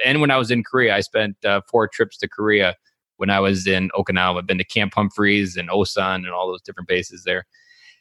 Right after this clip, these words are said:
And, like, what you're speaking to as military parents, this is why I, I get so excited for military parents, because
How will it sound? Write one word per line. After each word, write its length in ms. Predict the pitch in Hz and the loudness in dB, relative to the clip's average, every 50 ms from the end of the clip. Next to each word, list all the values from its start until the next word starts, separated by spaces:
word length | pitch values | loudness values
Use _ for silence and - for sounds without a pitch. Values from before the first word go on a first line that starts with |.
| _ _ - | _ _ 0
And, 440 | 107 104 101 104 101 98 101 98 - - - _ _ _ _ _ _ _ | 2 4 4 4 2 2 0 0 -4 -10 -18 _ _ _ _ _ _ _
like, 320 | 113 110 104 98 - - _ _ _ _ _ _ _ _ _ _ _ _ _ _ _ _ _ _ | -4 -2 -2 -4 -6 -12 _ _ _ _ _ _ _ _ _ _ _ _ _ _ _ _ _ _
what 140 | 113 127 127 | -4 0 0
you're 100 | 117 107 | 0 0
speaking 440 | - - 170 175 170 - 139 120 117 | 0 2 2 2 2 2 0 -2 0
to 360 | - 120 107 101 98 98 98 98 - _ _ _ _ _ _ _ - | 0 0 0 0 -2 -4 -8 -12 -18 _ _ _ _ _ _ _ -2
as 160 | 123 127 117 | -2 0 4
military 580 | 123 135 156 160 160 156 - - 131 123 113 | 4 4 4 4 2 0 0 0 0 0 0
parents, 520 | 101 - - - 135 131 117 104 101 95 - | -2 -4 -4 -2 0 2 2 2 0 -2 -2
this 180 | 135 139 - | -4 -2 -2
is 80 | 175 160 | -4 -4
why 460 | 147 135 139 139 135 135 135 131 110 | -2 0 0 2 2 2 2 2 2
I, 480 | 90 113 113 107 107 104 101 104 - - _ - | 0 0 2 2 2 2 0 -2 -4 -8 _ -10
I 60 | 104 | -2
get 180 | 101 139 135 - | -2 -2 0 4
so 140 | 170 156 | 2 2
excited 500 | 139 110 - - 123 117 113 110 107 101 | 4 2 0 0 2 2 2 2 0 -2
for 80 | - 104 | -2 -2
military 440 | 101 101 101 98 - - 98 98 90 | -2 -2 -2 -4 -4 -2 -4 -4 -2
parents, 340 | - - 104 92 92 - - | -4 -4 -4 -4 -6 -8 -10
because 440 | - 98 - 113 107 104 98 98 | -12 -6 -2 -2 0 0 -2 -6